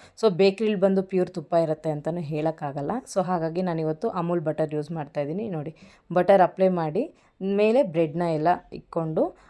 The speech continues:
ಆ ಬ್ರೆಡ್ ಮೇಲೆ ಎಲ್ಲ ಈವನ್ ಆಗಿ ನೀವು ಸ್ವಲ್ಪ ಬಟರ್ ಆ್ಯಡ್ ಮಾಡ್ಕೊಳ್ಳಿ, ಇಲ್ಲ ತುಪ್ಪ ಇದ್ದರೆ ತುಪ್ಪ ಆ್ಯಡ್ ಮಾಡ್ಕೊಳ್ಳಿ ಬ್ರೆಡ್ ಮೇಲೆ. ನೋಡಿ,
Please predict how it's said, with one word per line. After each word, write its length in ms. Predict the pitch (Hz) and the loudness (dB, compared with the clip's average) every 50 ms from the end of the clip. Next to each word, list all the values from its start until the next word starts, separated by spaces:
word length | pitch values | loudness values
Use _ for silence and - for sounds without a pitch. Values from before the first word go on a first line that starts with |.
| - _ _ | -20 _ _
ಆ 100 | 180 190 | 4 4
ಬ್ರೆಡ್ 440 | 190 165 147 170 180 190 190 190 208 | 4 4 4 4 4 4 4 2 0
ಮೇಲೆ 320 | 254 254 240 190 190 202 277 392 - | 2 4 4 4 4 2 0 0 0
ಎಲ್ಲ 260 | - 185 190 190 202 214 220 220 - - - | 0 0 2 4 4 4 4 2 0 -2 -2
ಈವನ್ 420 | 185 190 202 214 185 214 208 190 | 0 0 0 2 2 2 2 2
ಆಗಿ 240 | 180 165 165 262 330 | 0 0 -2 -4 -4
ನೀವು 180 | 320 277 240 226 | -2 0 -2 0
ಸ್ವಲ್ಪ 320 | - 214 202 202 196 208 | 0 -2 -4 -2 -4 -6
ಬಟರ್ 380 | 185 147 165 156 156 170 160 160 | -2 0 0 0 0 0 0 0
ಆ್ಯಡ್ 160 | 156 143 143 | 0 -2 -4
ಮಾಡ್ಕೊಳ್ಳಿ, 400 | 147 147 139 - - - - - | -8 -10 -12 -12 -12 -12 -6 -4
ಇಲ್ಲ 120 | 226 240 262 | 0 0 0
ತುಪ್ಪ 300 | 262 262 247 190 - - | 0 0 -6 -4 2 2
ಇದ್ದರೆ 320 | 196 180 165 185 247 339 | 2 2 2 0 -2 -2
ತುಪ್ಪ 340 | 370 - - 247 - - 240 214 | -4 -4 -6 -6 -4 0 0 0
ಆ್ಯಡ್ 300 | 175 170 160 156 147 147 | 2 2 0 -2 -2 -4
ಮಾಡ್ಕೊಳ್ಳಿ 500 | 143 139 147 - - - 156 151 - - _ _ - _ - _ _ _ _ 165 | -8 -10 -10 -12 -12 -10 -10 -10 -10 -16 _ _ -20 _ -20 _ _ _ _ 0
ಬ್ರೆಡ್ 280 | 151 175 165 156 143 | 2 2 2 2 0
ಮೇಲೆ. 400 | 165 151 139 139 - - - - - - - - - - - - - - - - - - - - - - - - - - _ _ _ _ _ - | -4 -4 -4 -6 -8 -10 -16 -20 -20 -20 -20 -18 -18 -18 -18 -18 -18 -18 -16 -16 -18 -18 -18 -20 -20 -20 -20 -20 -20 -20 _ _ _ _ _ -2
ನೋಡಿ, 140 | 185 185 | 0 0